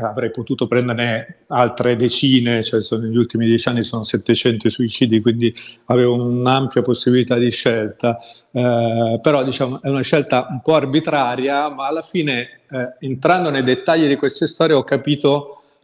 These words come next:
eh, che alla fine c'era sempre qualcosa che non andava, cioè fermo restando che i suicidi hanno ragioni personali che non vogliamo indagare, io non ho fatto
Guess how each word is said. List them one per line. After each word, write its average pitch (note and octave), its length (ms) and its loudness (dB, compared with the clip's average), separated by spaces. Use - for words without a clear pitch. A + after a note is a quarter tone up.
eh, A#2 800 -4
che - 140 0
alla B2+ 160 2
fine D#3 240 0
c'era A#2 180 -6
sempre C#3+ 320 -2
qualcosa A#2+ 380 0
che A#2+ 100 -4
non A2+ 140 -6
andava, A2 560 0
cioè A2 240 -2
fermo B2+ 340 0
restando B2+ 400 2
che B2 80 2
i B2 80 4
suicidi C3 580 2
hanno A#2+ 280 -2
ragioni A#2 320 0
personali A#2 580 2
che A2+ 120 0
non A2 180 -2
vogliamo A#2 320 2
indagare, A#2 560 0
io A2+ 160 2
non A2+ 160 -10
ho G#2+ 80 -8
fatto A2+ 580 0